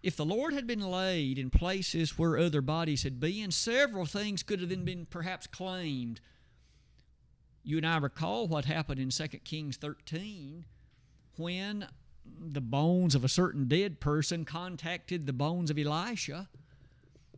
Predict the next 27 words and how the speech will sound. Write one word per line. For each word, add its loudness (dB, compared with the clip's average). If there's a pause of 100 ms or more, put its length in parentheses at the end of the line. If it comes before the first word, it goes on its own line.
(280)
You 6
and 8
I 6
remember 0
that -2
a -6
kind -2
of -2
resurrection -2
happened -4
then, -6
so -2
you'll -2
notice -4
that -6
certain -2
things -4
might -4
have -6
been -4
claimed -4
under 4
the 8
delusion 6
of -4
the 0
moment, -4